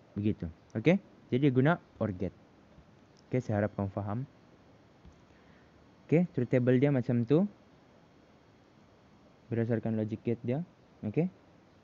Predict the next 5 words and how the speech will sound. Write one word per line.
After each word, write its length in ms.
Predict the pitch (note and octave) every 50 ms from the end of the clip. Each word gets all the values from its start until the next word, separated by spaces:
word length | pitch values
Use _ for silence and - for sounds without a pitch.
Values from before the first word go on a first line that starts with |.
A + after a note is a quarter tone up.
| _ _ - - _ _ - - _ _ _ - - _ - - - - _ _ _ _ - - - _ - - - _ _ _ _ _ - - _ _ _ - - _ _ _ _ _
Okey, 140 | - - C3
next 240 | B2 B2+ B2 - -
question. 400 | - C#3 C3+ - - D#3+ F3+ G#3 A3 - - - - - - - - - - _ - - - - - - - - - - -
Question 320 | C#3 B2+ - C#3+ C3+ B2+
twelve. 240 | - D3+ E3 G3+